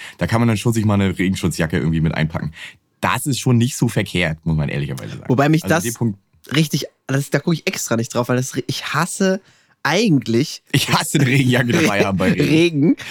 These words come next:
Speaker 1: Es
Speaker 2: beim,
Speaker 1: gibt nichts Blöderes.
Speaker 2: <laughs> beim Festival. Aber ich habe jetzt beim, äh, Brock Werchter dieses Jahr gemerkt,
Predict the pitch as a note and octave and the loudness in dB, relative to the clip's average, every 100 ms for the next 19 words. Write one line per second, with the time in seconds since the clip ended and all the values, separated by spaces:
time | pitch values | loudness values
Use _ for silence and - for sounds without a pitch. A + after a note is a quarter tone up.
0 | - - D#3+ F3 F3 - D3 D3 F#3+ F#3 | -4 0 2 2 2 2 2 4 2 2
1 | G#2+ E3+ - D#3+ E3+ - C3 B2 C#3 B3 | 2 0 0 0 0 0 0 2 2 0
2 | - - - C#3 D3 E3 - E3+ - D3 | -8 -10 -2 2 2 0 0 -2 0 0
3 | C#3 C3+ C3 B2 C3 B2 B2+ A#3 - A2+ | 2 2 0 0 0 0 0 0 -2 -4
4 | G#2+ A2 G#2+ G#2+ G#2+ A2 C#3 - | -4 -4 -2 -2 0 0 -2 -6